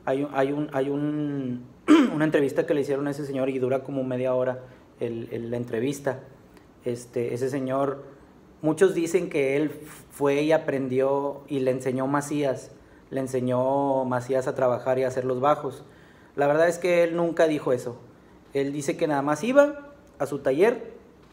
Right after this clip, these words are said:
y observaba, observaba cómo trabajaban o las dudas, dudas que tenía, y eso, lo poco que veía, pues él lo agarraba y se iba a su tallercito y a trabajar. Nunca, nunca le enseñaron nada. Los Macías, como vuelvo a decirlo, ellos, ellos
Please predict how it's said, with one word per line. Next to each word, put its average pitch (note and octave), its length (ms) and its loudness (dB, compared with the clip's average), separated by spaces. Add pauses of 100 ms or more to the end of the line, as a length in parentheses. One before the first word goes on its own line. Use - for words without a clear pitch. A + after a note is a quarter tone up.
(300)
y C#3 100 -2
observaba, C#3 1120 2
observaba C3+ 960 2 (360)
cómo D#3+ 240 0
trabajaban D3+ 600 4
o D3+ 80 0
las C3 120 0
dudas, C3 400 0
dudas D3+ 220 2
que D3+ 100 -2
tenía, C#3+ 380 -2
y D#3 100 0
eso, C#3+ 480 0
lo C#3 160 0
poco F#3+ 240 0
que F3 100 0
veía, A3+ 480 2 (580)
pues C3 340 -2
él B2 240 -2
lo D3+ 100 6
agarraba D#3 400 2
y G#3 60 0
se C#3+ 140 0
iba D3+ 260 2
a D#3+ 40 4
su D#3 140 -4
tallercito C3+ 580 0
y F#3+ 100 2
a D3+ 80 2
trabajar. G#2 600 -2 (420)
Nunca, D3+ 420 4
nunca D3 280 0
le E3 80 2
enseñaron C3 460 0
nada. B2 580 -2
Los B2 160 -2
Macías, C3+ 720 0
como C3 300 -2
vuelvo C3 240 2
a D3 40 2
decirlo, D3 440 0
ellos, C#3 340 -2
ellos B2+ 380 -6